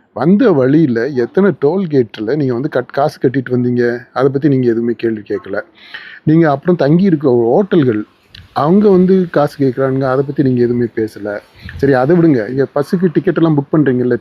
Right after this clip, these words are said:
ட்ரெயினுக்கு, பஸ்ஸுக்கெல்லாம் புக் பண்ணும்போது டைனாமிக் பிரைசிங்னு ஒண்ணு வச்சிருக்கிறாங்க. டைனாமிக் பிரைசிங்னா டிமாண்ட் அதிகமா இருக்கும்போது ஆட்டோமேட்டிக்கா விலையையும் அதிகமாக்கிடுறாங்க.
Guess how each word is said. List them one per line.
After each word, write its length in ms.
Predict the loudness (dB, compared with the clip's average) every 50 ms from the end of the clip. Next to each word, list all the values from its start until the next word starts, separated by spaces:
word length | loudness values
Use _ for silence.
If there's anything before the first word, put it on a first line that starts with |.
| 0
ட்ரெயினுக்கு, 300 | 0 0 0 0 -2 -4 -4
பஸ்ஸுக்கெல்லாம் 500 | -4 -4 -6 -4 -4 -4 -2 -2 -2 -4 -4
புக் 240 | -6 -6 _ -2 0
பண்ணும்போது 520 | 0 0 0 -2 -6 -6 -6 -6 -6 -6 -8 -12 -20 -20 -20 _ -4
டைனாமிக் 500 | -2 2 2 4 4 4 4 2 2 0 -2 -2
பிரைசிங்னு 500 | 0 0 0 0 0 0 0 2 2 2
ஒண்ணு 220 | 2 0 0 -2
வச்சிருக்கிறாங்க. 560 | -4 -6 -6 -8 -8 -8 -10 -12 -12 -12 -14 -14 -16 _ _ _ _ _ _ _ -20 -20 -20 -18 _ -4
டைனாமிக் 480 | 0 2 4 4 4 4 4 2 2 0 0
பிரைசிங்னா 600 | 0 0 0 -2 -4 -8 -8 -6 -8 -8 -8 -8 -10 -12 -18 -20 _ -2 0
டிமாண்ட் 340 | 2 4 4 4 4 2 2
அதிகமா 380 | 2 4 4 4 2 2 0
இருக்கும்போது 440 | 0 -2 -4 -4 -6 -6 -4 -2 -2
ஆட்டோமேட்டிக்கா 760 | 0 0 0 -2 -2 0 2 2 2 0 0 -2 -2 0 0
விலையையும் 460 | 0 2 2 2 2 0 0 -2 -4
அதிகமாக்கிடுறாங்க. 840 | -4 -2 0 0 2 0 0 -2 -4 -6 -8 -8 -10 -12 -12 -16 -18